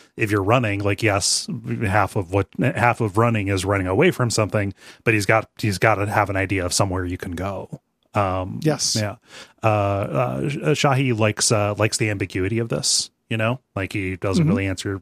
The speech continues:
Speaker 1: what, uh, they're gonna head to. Um, the sequel, uh, you know, has, your character has <laughs> Lester Knight Chaykin, uh, dying, uh, but, uh,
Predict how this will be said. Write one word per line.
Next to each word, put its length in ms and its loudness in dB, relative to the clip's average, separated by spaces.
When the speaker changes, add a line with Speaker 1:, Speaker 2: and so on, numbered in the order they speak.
Speaker 1:
what, 400 -6
uh, 320 -4
they're 160 -4
gonna 240 -6
head 200 0
to. 280 -2
Um, 320 2
the 100 2
sequel, 480 2
uh, 400 2
you 80 -2
know, 140 0
has, 560 -2
your 380 -2
character 380 -2
has 160 -2
<laughs> 0 -
Lester 440 2
Knight 600 0
Chaykin, 480 2
uh, 300 2
dying, 540 2
uh, 240 4
but, 300 0
uh, 260 0